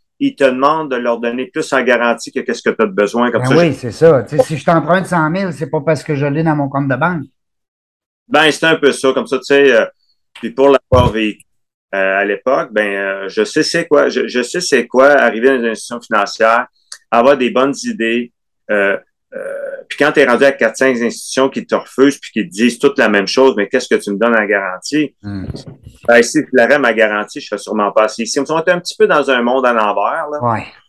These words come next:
Speaker 2: C'est vrai.
Speaker 1: euh, il existe la B D C, puis il existe des, des, euh, c'est sûr qu'il existe des, des, de l'aide. Mais ce que je me suis rendu compte dans l'aide qui existe,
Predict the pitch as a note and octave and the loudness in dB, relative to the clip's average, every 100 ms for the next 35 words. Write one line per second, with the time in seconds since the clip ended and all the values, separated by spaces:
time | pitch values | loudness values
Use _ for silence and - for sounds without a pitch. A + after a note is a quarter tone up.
0 | _ _ _ - A#2 F#2 F#2 F2+ _ _ | _ _ _ -2 2 2 2 -2 _ _
1 | - _ _ _ B2 G#2 C3+ C#3 A#2+ G#2 | -20 _ _ _ -2 0 0 2 2 2
2 | G2 G#2 G#2+ G2 - A2+ G#2+ A2 G#2+ G2 | 0 -2 -4 -6 -6 -8 -2 0 0 2
3 | C#3 B2+ G#2+ F#2+ - _ _ _ - A2+ | 2 2 -2 -4 -8 _ _ _ -6 -2
4 | A2 G#2 G2+ F#2+ - _ _ _ - D#3 | 2 4 4 2 -2 _ _ _ -2 0
5 | G#3+ A3+ D3 G#2+ A2+ F3 B2+ A#2+ A#2 A#2 | 2 2 2 2 0 -2 0 -2 -2 -4
6 | A#2+ A#2+ B2 A#2+ B2+ C3 A#2 G#2+ A#2 - | -6 2 4 6 6 4 2 -2 -10 -6
7 | C4+ B3+ E3+ - C#3 C3 A#2 - - D3+ | -6 -4 -8 -4 -2 -2 -4 -12 -10 -4
8 | F3+ D#3 G#2+ G#2 A2 C3 D3+ - G#2 F#2 | -4 -2 0 2 2 2 -2 -4 -4 -4
9 | F2 B2 F3+ - | -4 -4 -4 -10